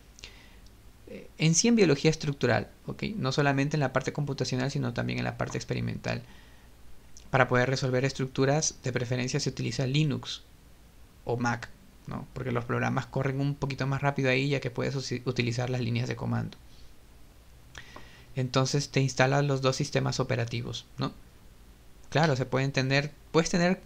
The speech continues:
todos los sistemas operativos que tú quieras. <laughs> O sea, en realidad todos los sistemas operativos que tu computadora aguante correr,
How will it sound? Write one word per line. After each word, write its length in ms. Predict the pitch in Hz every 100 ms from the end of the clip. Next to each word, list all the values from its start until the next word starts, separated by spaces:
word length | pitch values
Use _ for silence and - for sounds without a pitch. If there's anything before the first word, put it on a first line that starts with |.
| - -
todos 220 | - 196 202
los 80 |
sistemas 320 | 175 170 175 170
operativos 360 | 156 151 156
que 80 | 139
tú 100 | 131
quieras. 400 | - - - - - - - - - - -
<laughs> 80 | 143
O 80 | 139
sea, 220 | 139 139
en 100 | 147 - - - -
realidad 280 | 120 123 131
todos 120 | 151
los 100 | 151
sistemas 280 | 147 156 156
operativos 380 | 143 123 143
que 100 | 147
tu 80 | 143
computadora 540 | 131 123 120 120 123 135
aguante 520 | 120 123 131 147 - - - -
correr, 420 | 123 117 107